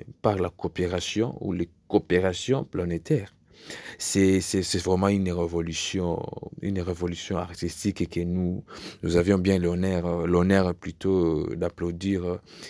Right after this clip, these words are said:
et espérons à sa continuité, euh, puisque ça, ça, ça, ça, ça,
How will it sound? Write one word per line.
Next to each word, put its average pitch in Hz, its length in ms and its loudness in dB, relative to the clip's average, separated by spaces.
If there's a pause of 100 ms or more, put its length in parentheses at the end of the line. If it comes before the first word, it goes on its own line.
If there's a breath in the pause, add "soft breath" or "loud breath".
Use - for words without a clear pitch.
et - 160 -4
espérons 87 460 0
à 87 40 2
sa 85 140 -4
continuité, 87 800 -4 (400 soft breath)
euh, 82 420 0
puisque - 380 -6
ça, 95 260 2
ça, 85 220 -2
ça, 82 180 -2
ça, 82 240 -4
ça, - 240 -6